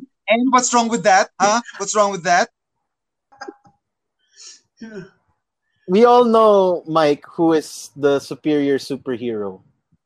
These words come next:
Speaker 3: I mean, he's your favorite, Aquaman.
Speaker 1: Okay, fine.
Speaker 3: Aquaman,
Speaker 1: Okay, fine.
Speaker 3: Aquaman. <laughs> No, okay. Okay, you don't worship Jesus because he has superpowers. You worship him because he is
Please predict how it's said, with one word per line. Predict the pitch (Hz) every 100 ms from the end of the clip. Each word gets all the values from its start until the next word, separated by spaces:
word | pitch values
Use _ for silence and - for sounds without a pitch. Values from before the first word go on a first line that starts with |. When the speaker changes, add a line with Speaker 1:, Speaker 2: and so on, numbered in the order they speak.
| _ _
Speaker 3:
I | 147
mean, | 156 165 175
he's | 160
your | 156
favorite, | - 147 135 117 104 - _ _ _ _
Aquaman. | 156 151 - 131 117 110 98 92 - _ 196
Speaker 1:
Okay, | 196 202 -
fine. | 208
Speaker 3:
Aquaman, | 160 175 190 196
Speaker 1:
Okay, | 196
fine. | 185 180 175 185
Speaker 3:
Aquaman. | 180 - 190 - 196 - 240 - 247 - - - -
<laughs> | _ _ - _ _ _ _ _ _ -
No, | 247 202 - - -
okay. | 196 175 131 110 _ _ _ _ _ 170
Okay, | 170 170
you | 165
don't | 208 185
worship | 208 202 156
Jesus | 127 180 156 -
because | 151 156 -
he | 147
has | 131
superpowers. | - 127 131 117 110 104 104 104
You | 127
worship | 123 160 170 160 156
him | 147
because | 135 131 -
he | 127 127
is | 113